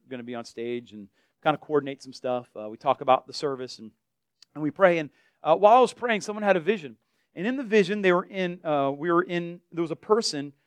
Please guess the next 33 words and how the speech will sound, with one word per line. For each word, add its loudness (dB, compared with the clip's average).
crying 2
in -8
a -2
dark -2
room. -12
And, -2
uh, 6
and 0
today, 6
the 2
light 4
shone -4
in -6
their 0
dark 4
room, -4
and -8
they -6
found 2
a -2
key -6
that 4
let 6
them -2
out 6
of 2
the -10
cell 4
that -6
they 0
were -4
living -4
in. -18